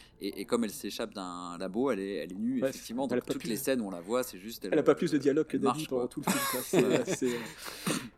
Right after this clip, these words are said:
Speaker 2: mais par contre, le film est hyper foutraque, mais c'est, c'est gé-, c'est généreux dans le sens, euh,
Speaker 1: Oh, il est drôle, celui-là.
Speaker 2: ouais, c'est un fi-, c'est un film d'ado un peu, un peu débile, ce qui va, qui va au taquet, euh, ça part, bref. Il fera ensuite, euh, avec, toujours avec la Canon, Invasion vient de Mars, et puis il fera Massacre à la tronçonneuse deux,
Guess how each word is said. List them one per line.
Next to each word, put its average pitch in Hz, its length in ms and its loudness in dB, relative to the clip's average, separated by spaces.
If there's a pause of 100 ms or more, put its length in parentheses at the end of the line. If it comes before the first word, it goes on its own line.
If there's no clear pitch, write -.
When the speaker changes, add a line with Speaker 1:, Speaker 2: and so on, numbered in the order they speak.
Speaker 2:
mais 160 140 12
par 175 120 6
contre, 202 160 2
le 175 40 4
film 151 200 -2
est 123 80 0
hyper 151 260 -4
foutraque, - 400 -6
mais 143 100 2
c'est, 147 340 2
c'est 147 140 -2
gé-, 156 160 0
c'est - 180 0
généreux 156 360 0
dans 143 80 -2
le 127 60 -2
sens, - 380 -8
euh, 120 400 -2 (140)
Speaker 1:
Oh, 110 60 0
il 107 100 -4
est - 40 -14
drôle, 104 260 -6
celui-là. 95 260 -18
Speaker 2:
ouais, 151 280 6
c'est - 140 0
un 120 60 2
fi-, - 160 -8
c'est - 140 -4
un 117 40 -4
film 123 220 -8
d'ado 127 360 0
un 117 60 -4
peu, 123 220 -4
un 120 80 -6
peu 127 160 -6
débile, 127 360 -2
ce - 80 -12
qui - 120 -18
va, 117 160 -8
qui - 100 -18
va 120 80 -4
au 117 60 -2
taquet, 127 400 0
euh, 101 80 -2
ça - 120 -12
part, 101 220 -6
bref. - 160 -14 (760)
Il 175 80 -2
fera - 120 0
ensuite, - 320 0
euh, 135 260 8
avec, 123 160 2
toujours 135 160 0
avec 120 120 2
la 117 60 -2
Canon, 120 260 0
Invasion 110 320 -4
vient 107 180 -8
de 110 40 -6
Mars, 120 320 -2
et - 40 -2
puis - 160 -12
il 117 60 -4
fera - 180 -2
Massacre 135 260 -4
à 127 40 2
la - 20 -12
tronçonneuse 113 420 -8
deux, 127 160 -4